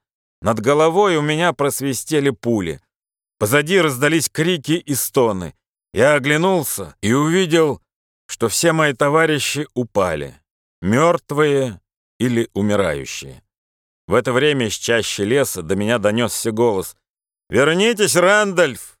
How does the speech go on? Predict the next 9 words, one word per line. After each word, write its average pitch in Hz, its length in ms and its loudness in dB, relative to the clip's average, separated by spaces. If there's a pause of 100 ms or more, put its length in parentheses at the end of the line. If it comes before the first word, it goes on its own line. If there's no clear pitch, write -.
(100)
вернитесь! 196 840 0 (600)
Символ, 208 600 2
который 165 400 2
вы 160 100 4
носите 165 420 0
на 160 120 0
груди, 156 340 2
спас 143 460 0
вас. 104 340 -4